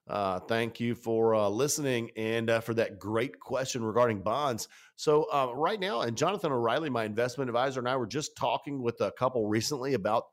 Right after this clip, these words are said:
bonds. And, uh, right now, we're kinda holding off, um, with bond positions, okay? Just given what's going on out there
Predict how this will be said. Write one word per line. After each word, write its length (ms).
bonds. 600
And, 280
uh, 160
right 200
now, 120
we're 120
kinda 260
holding 440
off, 300
um, 280
with 260
bond 480
positions, 640
okay? 360
Just 260
given 300
what's 200
going 240
on 140
out 240
there 360